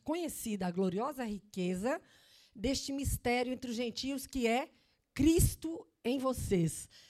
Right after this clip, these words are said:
a esperança da glória", né? Então, nós podemos viver com essas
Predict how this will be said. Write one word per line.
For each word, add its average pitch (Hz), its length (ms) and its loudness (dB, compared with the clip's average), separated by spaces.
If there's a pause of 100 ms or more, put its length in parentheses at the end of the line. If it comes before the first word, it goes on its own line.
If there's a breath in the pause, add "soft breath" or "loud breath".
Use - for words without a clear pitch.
a 196 140 0
esperança 208 680 0
da 180 140 -4
glória", 147 420 -4 (220)
né? 202 300 -4 (400)
Então, 214 160 -8
nós 262 160 -6
podemos 262 500 -6 (320 loud breath)
viver 240 720 0 (420 soft breath)
com 214 120 -4
essas 220 640 -4